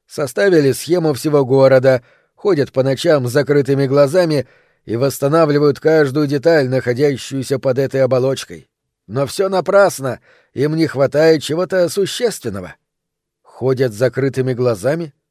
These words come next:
Зачем?» «Чтобы на них не действовала иллюзия. Они могут проходить сквозь нее, но если только откроют глаза, сразу становятся ее частью.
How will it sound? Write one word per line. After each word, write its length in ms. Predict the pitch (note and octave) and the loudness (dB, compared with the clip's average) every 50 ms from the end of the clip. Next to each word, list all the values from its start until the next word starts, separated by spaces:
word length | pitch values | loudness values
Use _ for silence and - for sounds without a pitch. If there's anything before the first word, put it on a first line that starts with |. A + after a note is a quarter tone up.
| _ _ - | _ _ -12
Зачем?» 600 | E2+ E2+ B2+ B2+ A#2 - - B2 C3 C#3 C#3+ - _ _ _ _ _ _ _ _ _ _ _ _ _ _ _ | -6 -2 -2 -2 -2 -2 -2 -2 -2 -4 -6 -10 _ _ _ _ _ _ _ _ _ _ _ _ _ _ _
«Чтобы 420 | - - - - G#3+ G#3 F#3 G3 G3 | -20 -12 -6 -4 -2 0 2 2 2
на 140 | F#3+ F#3+ | 2 2
них 320 | F#3 F#3+ G#3 G3 D#3+ - - | 0 0 0 0 -2 -2 -2
не 180 | C#3 D3 D#3 | -4 -2 -2
действовала 640 | D3+ C3 D#3 F3+ F3 D#3 B2+ - D3+ D3+ D3 D3+ C#3+ | 0 2 4 4 4 2 0 -2 0 2 2 2 2
иллюзия. 800 | - - C#3+ C#3 C3 C3+ D#3 E3 C#3+ A2+ G2 G#2 F2 D#2 - - _ _ _ _ _ _ _ _ _ | 0 -2 -2 0 0 0 0 0 -2 -4 -6 -10 -12 -12 -16 -20 _ _ _ _ _ _ _ _ _
Они 280 | - F#2 A2 B2+ C#3 C#3+ | -8 -8 -6 -4 -2 -2
могут 400 | C#3 E3 F3 D#3+ D3 D3+ - - | 0 0 0 0 -2 -4 -4 -4
проходить 560 | - C#3 C3+ - C#3 C#3+ C3+ E3+ F3+ D#3+ C3 | -4 -4 -2 -2 -2 -4 -2 -4 -6 -8 -10
сквозь 300 | - - B2 B2+ A#2 G2 | -8 -4 -4 -4 -4 -4
нее, 340 | B2 B2+ B2 A#2+ A#2+ A#2 - _ _ _ _ _ _ _ | -4 -2 0 0 0 0 -2 _ _ _ _ _ _ _
но 100 | - B2 | -6 -2
если 320 | C#3 C#3+ C3+ A#2 - D3 C#3+ | 0 0 0 -2 -2 -2 0
только 360 | - D#3+ D3 C#3 B2+ D3 C#3 | 2 2 2 2 4 2 2
откроют 440 | B2 - - D3 D3 D3 C3+ C3 A#2+ | 2 2 2 2 4 4 4 2 2
глаза, 460 | C3+ C3 B2+ A2 G2+ D3+ F3+ F#3 - _ _ _ _ _ | 2 2 2 2 2 2 0 0 -2 _ _ _ _ _
сразу 460 | - - B2+ B2+ B2 A#2+ B2+ E3+ D3+ | -8 -4 -2 0 0 0 -2 -4 -4
становятся 600 | - - D3+ C3 B2+ C#3 C#3 D3 C#3+ - - D#3 | -2 0 0 0 0 0 0 0 0 0 -2 0
ее 180 | D#3 D#3+ D#3+ | 0 0 0
частью. 520 | D3+ - G3 G3+ F#2+ - - - - F2+ | -2 -4 -6 -6 -8 -8 -12 -16 -18 -18